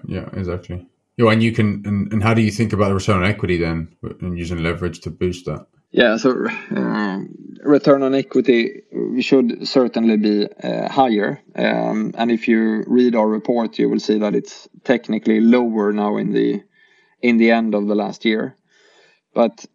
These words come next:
Speaker 2: return on equity is a little, I would say it's a little bit of a challenging metric in our, in our business, because the,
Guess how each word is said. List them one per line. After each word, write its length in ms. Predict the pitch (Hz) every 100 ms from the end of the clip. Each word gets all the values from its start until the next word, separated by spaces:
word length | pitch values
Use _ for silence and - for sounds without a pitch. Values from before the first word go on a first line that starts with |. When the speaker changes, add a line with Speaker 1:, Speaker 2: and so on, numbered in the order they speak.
| _
Speaker 2:
return 380 | 131 123 143 135
on 100 | 131
equity 400 | 131 - 123 120
is 140 | 113
a 40 | 120
little, 500 | 127 - 120 110 104 _ _ _
I 60 | 123
would 160 | 127
say 140 | 120 117
it's 120 | 110
a 40 |
little 280 | 117 123 -
bit 160 | 113 110
of 80 | 110
a 80 |
challenging 640 | 107 - 120 113 107 104 110
metric 460 | 120 - 107 101
in 100 | 104
our, 300 | 101 98 - - _
in 140 | - 110
our 160 | 107
business, 420 | 101 110 - 110
because 360 | - 113 113 -
the, 300 | 110 107 104